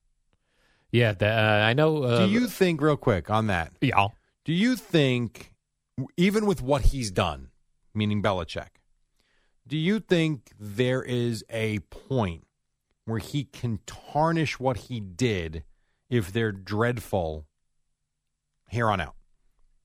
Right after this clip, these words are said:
Speaker 1: Ah.
Speaker 2: 'Cause think of, and that, again, there's this misnomer that he was terrible in Cleveland. He was not terrible in Cleveland, but they didn't win.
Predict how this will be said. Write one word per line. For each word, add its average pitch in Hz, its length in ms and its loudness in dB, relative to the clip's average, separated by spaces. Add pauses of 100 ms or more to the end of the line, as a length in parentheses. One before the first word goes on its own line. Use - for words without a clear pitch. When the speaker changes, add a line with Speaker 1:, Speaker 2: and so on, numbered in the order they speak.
(320)
Speaker 1:
Ah. 117 1120 -8
Speaker 2:
'Cause 196 140 4
think 226 200 2
of, 214 120 0
and 185 100 0
that, 180 300 0
again, 147 520 0
there's 151 240 2
this 143 160 0
misnomer 170 520 2
that 123 120 0
he 127 100 -2
was 117 160 0
terrible 131 440 2
in 101 80 0
Cleveland. 78 400 -4
He 101 80 -8
was 123 140 -4
not 165 240 -2
terrible 110 420 -2
in 87 100 -4
Cleveland, 76 600 -4 (320)
but 147 80 2
they 180 100 4
didn't 156 220 2
win. 90 340 2